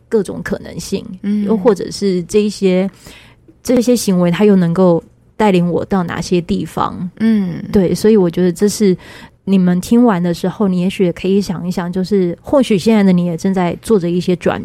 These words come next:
Speaker 1: 变。那如果这个转变刚好有人，就是他的作品的产生，让你听听他的这些过程，你也发现到原来这个转变是跟你的理念是相同的，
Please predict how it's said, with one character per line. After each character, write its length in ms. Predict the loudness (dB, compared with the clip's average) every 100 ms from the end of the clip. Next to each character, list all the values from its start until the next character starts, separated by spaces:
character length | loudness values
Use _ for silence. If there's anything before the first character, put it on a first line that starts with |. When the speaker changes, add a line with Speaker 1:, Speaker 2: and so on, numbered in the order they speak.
| -2
Speaker 1:
变。 200 | -2 -2 -8 -18 -20 -20 -6
那 320 | 0 0 0
如 260 | 0 2 4
果 260 | 2 0 0
这 160 | -2
个 100 | 0
转 260 | 0 -2 -2
变 180 | -2 0
刚 140 | 0
好 120 | 0
有 220 | 0 -2 -2
人， 380 | -4 -6 -8
就 160 | -2 -2
是 440 | 0 -2 -2 -8 -12
他 160 | -6 -4
的 80 |
作 220 | -2 -2 -2
品 200 | -6 -10
的 160 | -10 -12
产 300 | -8 -6 -6
生， 340 | -2 -2 0
让 160 | 0 0
你 60 | 0
听 160 | 0
听 160 | 2 2
他 220 | 0 -2
的 120 | -2
这 140 | -2 0
些 160 | 2 2
过 260 | 2 2
程， 360 | 0 -10 -10 -6
你 80 | -2
也 100 | -2
发 220 | -4 -6
现 180 | 0 2
到 160 | 2 0
原 160 | 0
来 80 | -2
这 120 | -2
个 100 | -4
转 200 | -4 -10 -4
变 200 | -4 -4 -10
是 200 | -6 -4
跟 220 | 0 0
你 120 | 0 0
的 100 | -2
理 140 | -2
念 180 | 0 2
是 140 | 0
相 240 | -2 -4 -4
同 160 | -6 -10
的， 180 | -10